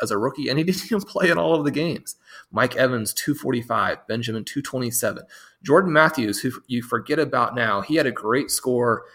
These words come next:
in the wide receiver prospect lab. He had some injuries after those first two seasons. He's one of the only guys to go, you know, back-to-back two hundred points to start his career two oh two as a rookie,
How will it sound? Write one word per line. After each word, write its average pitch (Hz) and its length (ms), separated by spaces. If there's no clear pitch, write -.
in 120 100
the 117 80
wide 110 160
receiver 107 260
prospect 123 520
lab. 117 300
He 110 100
had 131 240
some 135 160
injuries 123 400
after 117 180
those 117 200
first - 200
two 120 120
seasons. 113 400
He's 196 180
one 339 80
of 254 80
the - 80
only 139 260
guys 120 360
to 117 100
go, 110 300
you 101 60
know, 104 80
back-to-back 104 720
two 131 140
hundred 117 280
points 113 440
to 110 80
start 110 420
his 117 180
career 110 460
two 151 160
oh 131 80
two 127 480
as 113 160
a 104 60
rookie, 120 460